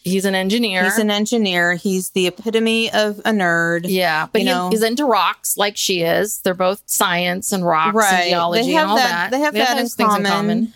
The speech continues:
Speaker 1: common.
Speaker 2: Um, but he's very vulnerable with her. And, you know, before she sees him, um, you know, he opens up to her.
Speaker 1: Mm-hmm.
Speaker 2: He's vulnerable with her.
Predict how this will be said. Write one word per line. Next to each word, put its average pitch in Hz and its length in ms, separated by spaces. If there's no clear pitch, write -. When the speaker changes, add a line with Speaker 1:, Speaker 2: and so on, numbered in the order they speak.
Speaker 1:
common. 196 420
Speaker 2:
Um, 196 60
but 302 120
he's 370 240
very 415 240
vulnerable 226 680
with 226 200
her. 214 680
And, 185 400
you 220 120
know, 196 180
before 214 340
she 214 200
sees 208 440
him, 180 420
um, 170 600
you 269 100
know, 247 100
he 233 140
opens 190 320
up 233 180
to 240 100
her. 214 480
Speaker 1:
Mm-hmm. 214 120
Speaker 2:
He's 180 180
vulnerable 202 500
with 202 180
her. 190 540